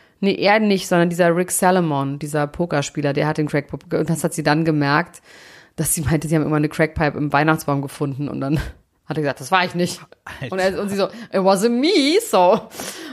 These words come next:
Speaker 1: Und dann hat sie sich getrennt, weil sie das nicht wusste. Und dann haben sie aber, als er sober war, nochmal geheiratet. Weil die waren irgendwie super gut befreundet. Dann meinte sie, „I tried it with a friend, didn't work out either.“
Speaker 2: Das ist
Speaker 1: Und
Speaker 2: der von, von dem, äh, Sextape von,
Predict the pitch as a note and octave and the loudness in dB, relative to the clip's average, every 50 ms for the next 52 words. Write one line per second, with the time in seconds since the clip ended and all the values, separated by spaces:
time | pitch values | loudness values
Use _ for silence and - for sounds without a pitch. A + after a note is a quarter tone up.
0 | G#3 - F#3 F3 E3+ E3 E3 D#3+ - E3+ - - E3 - - E3+ F3+ F3 D#3+ D#3 | -14 -10 -4 -4 -2 -2 -2 -4 -8 -10 -10 -10 -10 -4 -4 -2 0 0 -2 -4
1 | D#3+ D#3+ E3 E3 - D#3 D3+ - - E3+ - - G3+ F#3+ E3 E3 E3 E3 D#3+ E3 | -4 -8 -10 -10 -14 -14 -14 -12 -14 -14 -8 -6 -2 -2 0 0 0 0 -2 0
2 | D#3+ D#3+ D3+ - - - _ _ - D#3+ D#3 E3 D3+ - - D#3+ D#3+ E3 D#3 D#3 | 2 2 2 0 -2 -10 _ _ -10 -6 -6 -4 -4 -2 -2 2 2 4 4 4
3 | D3+ D3+ D#3+ D#3+ E3+ E3 D#3 D3+ D3+ C#3 C#3 C#3+ C#3 C3+ C3+ C3 - - C#3+ - | 4 2 0 0 2 0 0 0 0 -4 -4 -4 -6 -6 -8 -8 -8 -12 -18 -20
4 | _ _ _ - - - - - _ _ - D#3 E3 D#3 D#3+ D3+ C#3+ E3 E3+ D#3+ | _ _ _ -20 -20 -20 -20 -20 _ _ -2 0 2 4 4 4 2 0 -2 -2
5 | F3+ F3 F#3 E3+ E3+ E3 - D#3+ - - D#3+ D#3+ E3 F3 E3+ E3 D#3 E3 D#3+ E3+ | -2 0 0 0 0 -4 -8 -12 -6 0 0 2 2 2 2 0 0 -2 -2 -4
6 | D#3+ D#3 - - D#3 D#3+ - E3+ D#3+ D#3 D#3+ D#3 D#3 D#3 D3+ D3 - - D3+ D3+ | -6 -4 -2 -4 -4 -4 0 0 2 2 2 0 0 -2 -2 -2 -2 -2 0 0
7 | D#3+ F3+ F#3+ - - - _ _ _ _ _ - E3 D#3 D3+ D3+ D3+ D#3 D#3 D3+ | 2 0 -2 -4 -10 -14 _ _ _ _ _ -4 -2 0 0 0 -2 0 -2 -4
8 | D#3 - E3 D#3+ E3+ F3+ - - - - C3 B2+ - - A#2+ A2+ F#2+ F#2 A2+ A2+ | -2 -2 0 2 2 2 2 0 2 2 2 2 2 0 -4 -4 -4 -6 -8 -8
9 | G2+ A2 G#2+ - A#2+ G#2+ G#2+ G#2+ G2+ G2+ F#2 A#1+ D#2+ G2 G2 G2 - - - D#3 | -8 -8 -4 -2 -2 0 0 0 0 -2 -2 -4 -6 -6 -6 -8 -8 -2 -4 -4
10 | - - - - G2 F#2 F2+ - G#2 F#2+ F#2+ F#2+ F2+ C#2 | -4 -4 -6 -6 -6 -6 -6 -6 -6 -4 -4 -4 -6 -8